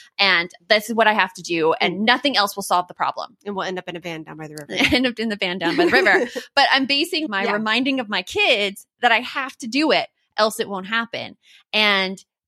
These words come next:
Speaker 1: that is a helpless story because you're not really letting things unfold as they do. You're trying to predict the future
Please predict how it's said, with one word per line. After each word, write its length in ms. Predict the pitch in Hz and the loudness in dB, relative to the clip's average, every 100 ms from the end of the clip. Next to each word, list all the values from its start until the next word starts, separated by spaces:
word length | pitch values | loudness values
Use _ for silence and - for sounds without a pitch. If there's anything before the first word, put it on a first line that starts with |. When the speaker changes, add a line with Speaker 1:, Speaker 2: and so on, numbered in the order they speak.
| 185 | 2
Speaker 1:
that 300 | 220 220 - | 4 6 4
is 100 | 226 | 0
a 80 | 208 | -2
helpless 580 | 196 214 185 - 190 196 | -4 -4 -4 -2 -4 -4
story 800 | - - - 302 - 82 98 - | -8 -2 2 2 2 0 -6 -6
because 340 | 208 208 208 196 | -6 0 0 2
you're 120 | 214 | 0
not 480 | 208 202 233 311 320 | 4 4 4 2 0
really 760 | 208 233 233 208 214 208 208 208 _ _ | 0 2 2 0 2 4 2 0 _ _
letting 340 | 202 220 269 | 0 2 2
things 300 | 285 277 269 | 0 0 0
unfold 640 | 247 220 208 - 165 196 294 | 0 -2 -6 -8 -6 -4 -4
as 160 | 240 214 | -4 -2
they 120 | 175 | -4
do. 240 | 170 170 247 | -2 0 4
You're 140 | 214 | 4
trying 260 | - 196 254 | 4 2 2
to 60 | |
predict 480 | 247 190 196 196 _ | 2 0 2 0 _
the 80 | 180 | -4
future 580 | - 170 175 214 269 | 0 -2 2 4 4